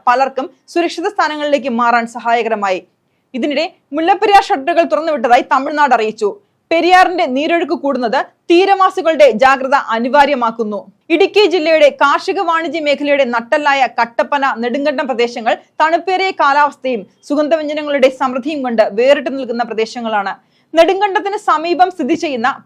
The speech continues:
പ്രകൃതി രമണീയമായ തൂവൽ വെള്ളച്ചാട്ടം ഈ പ്രദേശത്തിന്റെ സൗന്ദര്യത്തിന് മാറ്റുകൂട്ടുന്നതാണ്. മഴക്കാലത്ത് ശക്തി ആർജിച്ച് അതിഗംഭീരമായ ദൃശ്യവിരുന്നൊരുക്കുന്ന ഈ വെള്ളച്ചാട്ടം പ്രദേശവും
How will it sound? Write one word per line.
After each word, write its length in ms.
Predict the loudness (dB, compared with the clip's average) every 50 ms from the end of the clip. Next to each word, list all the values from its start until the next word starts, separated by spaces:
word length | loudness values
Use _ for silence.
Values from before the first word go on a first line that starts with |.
| 2
പ്രകൃതി 340 | 4 4 4 4 0 -4 -4
രമണീയമായ 640 | -4 -4 -6 -6 -4 -4 -2 0 0 2 2 2 0 -2 _ -6
തൂവൽ 320 | -4 -2 0 2 2 2
വെള്ളച്ചാട്ടം 600 | 2 0 0 0 0 0 0 -2 0 -2 -4 -8 _ _ _ -2
ഈ 120 | 0 0 2
പ്രദേശത്തിന്റെ 640 | 2 0 -4 -4 -4 -4 -6 -8 -8 -8 -6 -6 -4
സൗന്ദര്യത്തിന് 800 | -2 -2 -2 0 0 -2 -4 -6 -4 -4 -2 -4 -4 -4 -2
മാറ്റുകൂട്ടുന്നതാണ്. 920 | -2 0 0 0 -2 -4 -6 -6 -4 -4 -2 -2 0 0 0 0 0 -2 -6 -8 _ _ _ _ _ _ 2
മഴക്കാലത്ത് 720 | 4 4 6 4 4 2 2 2 4 4 2 2 2 0 2
ശക്തി 380 | 2 0 -2 -2 -2 0 0 2
ആർജിച്ച് 380 | 4 4 2 0 0 0 0
അതിഗംഭീരമായ 1000 | 0 2 0 -4 -2 0 0 0 0 0 -2 -2 -2 -2 -2 -2 -2 -2 -2 -2 -2
ദൃശ്യവിരുന്നൊരുക്കുന്ന 840 | -4 -6 -8 -8 -8 -8 -8 -6 -6 -6 -6 -6 -6 -6 -6 -6 -4
ഈ 140 | -2 0 0
വെള്ളച്ചാട്ടം 600 | 0 0 2 0 0 2 0 -2 0 0 -2 -2
പ്രദേശവും 500 | -2 -2 -2 -2 -2 -2 -4 -6 -6